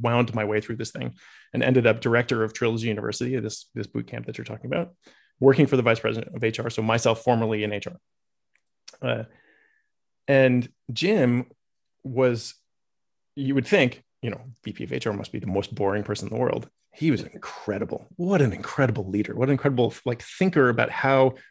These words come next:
organisms, uh, organizations behave and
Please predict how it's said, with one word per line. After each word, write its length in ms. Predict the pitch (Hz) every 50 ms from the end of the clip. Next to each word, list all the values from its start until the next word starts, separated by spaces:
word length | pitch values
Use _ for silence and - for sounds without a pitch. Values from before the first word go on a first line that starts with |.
| _ -
organisms, 680 | 143 143 147 151 143 127 131 127 127 123 120 - - _ _ -
uh, 140 | 120 117 117 -
organizations 600 | 139 147 147 151 135 117 131 123 - 131 123 117
behave 540 | 107 - - - 110 110 113 117 120 117 - _ _ _ _ _ _ _ _ _ _ -
and 320 | 131 127 120 120 117 113